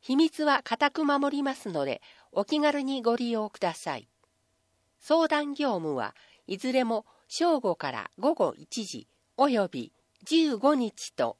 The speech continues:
二十三日の祝日は休みます。名称、相談員、時、ところ、問い合わせの順に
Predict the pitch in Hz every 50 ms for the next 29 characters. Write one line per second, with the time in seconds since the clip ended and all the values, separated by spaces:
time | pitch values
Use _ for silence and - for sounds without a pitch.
0 | _ - 226 285 302 - - 269 233 196 - - - 254 269 262 254 233 190 175
1 | - - - 156 139 101 - - - - - 226 214 - 208 - - 202 190 180
2 | 175 165 - - 160 160 - - 185 175 165 151 147 131 113 113 - - - -
3 | - _ _ _ _ _ _ _ _ _ _ _ _ _ _ _ _ _ _ _
4 | _ _ _ _ _ - 233 285 311 302 311 - - 285 269 254 226 233 _ _
5 | _ _ _ _ - - 277 269 285 294 285 262 247 220 185 139 123 117 107 95
6 | 101 _ _ _ _ _ _ _ _ _ - 202 202 - - 285 262 254 _ _
7 | _ _ _ _ _ - 196 - - 269 269 262 247 233 202 - _ _ _ _
8 | _ _ _ - 254 285 285 285 294 277 269 262 269 262 - 269 247 254 254 240
9 | 226 247 240 226 226 226 226 214 - -